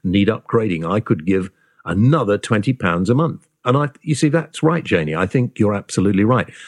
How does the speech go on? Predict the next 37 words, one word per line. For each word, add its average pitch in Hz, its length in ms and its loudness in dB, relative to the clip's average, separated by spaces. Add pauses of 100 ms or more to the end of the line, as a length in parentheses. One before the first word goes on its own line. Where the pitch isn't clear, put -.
(160)
But - 340 -4
before 147 580 0 (140)
we 110 160 2
do 127 200 2
this, 82 340 -2 (480)
we 101 120 2
have 110 200 -2
to, 98 280 -2
A, 131 320 0
then 107 320 -2
decide 90 600 -2
that 95 220 -2
somebody 123 320 0
has 104 200 -4
to - 100 -20
take 101 220 -2
control 95 680 -2
and 110 200 0
be 151 220 0
prepared 156 840 -2
to - 120 -2
say 190 580 0
the 175 140 0
things. 131 460 0
Jeremy 123 360 2
Hunt's 131 360 0
nearly 151 400 2
done 170 220 0
it - 220 -8
twice. 135 540 -2 (300)
Nearly. 139 760 2 (1400)
He's 110 220 2
nearly 180 480 2
admitted 120 440 0
there's 92 280 2
a 90 40 0
problem 104 640 0